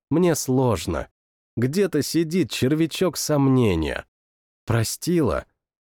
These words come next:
А если он: «Не говори, я подожду и уйду, если скажешь. Я готов тебя отпустить». «Почему?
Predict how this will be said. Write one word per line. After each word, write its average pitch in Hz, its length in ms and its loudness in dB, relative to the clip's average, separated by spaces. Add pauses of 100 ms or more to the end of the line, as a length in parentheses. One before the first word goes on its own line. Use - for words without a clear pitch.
А 139 140 0
если 143 460 0
он: 151 300 2 (720)
«Не 113 180 0
говори, 95 640 -2 (240)
я 127 180 0
подожду 101 720 -2 (340)
и 135 120 0
уйду, 135 340 0
если 104 300 -2
скажешь. 80 640 -6 (320)
Я 117 160 0
готов 113 400 -2
тебя 92 280 -2
отпустить». - 800 -6 (880)
«Почему? 147 680 -2